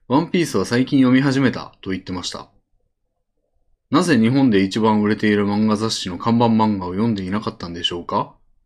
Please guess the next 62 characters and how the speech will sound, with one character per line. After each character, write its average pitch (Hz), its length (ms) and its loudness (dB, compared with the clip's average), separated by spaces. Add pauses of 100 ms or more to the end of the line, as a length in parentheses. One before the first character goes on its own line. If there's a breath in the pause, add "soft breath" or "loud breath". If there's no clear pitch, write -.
(480)
非 - 120 -4
難 131 140 4
し - 80 -4
て 101 80 0
い 92 40 -4
る 90 80 -6
わ 87 80 -8
け - 80 -10
で 101 80 -2
は 107 120 0
あ 82 40 -10
り 82 60 -12
ま 87 120 -16
せ - 100 -18
ん。 - 100 -20 (1080 soft breath)
世 - 180 -8
間 160 200 2
の 120 100 4
流 117 100 0
行 123 100 4
り 127 80 4
な 127 80 4
ん 123 80 -2
か 101 80 -6
知 113 160 -4
る 123 100 -2
か。 - 240 -10 (280)
俺 104 180 -2
は 123 380 0
自 107 140 -6
分 139 140 0
が 135 80 0
面 139 180 2
白 156 200 0
い 147 60 -2
と 127 140 0
思 127 200 2
う 127 60 2
漫 110 300 0
画 127 120 0
を 127 180 -2
描 - 320 -12
く - 340 -16 (180)
と 107 140 2
い 101 220 2
う 101 40 0
優 151 180 4
位 139 60 4
が 107 120 4
独 117 220 -2
尊 120 320 0
型 110 260 0
の 113 160 2
漫 107 240 2
画 104 120 -2
家 110 120 -2
な 101 140 -2
ら 87 100 -8
と - 100 -8
も 92 100 -4
か - 120 -12
く、 - 240 -20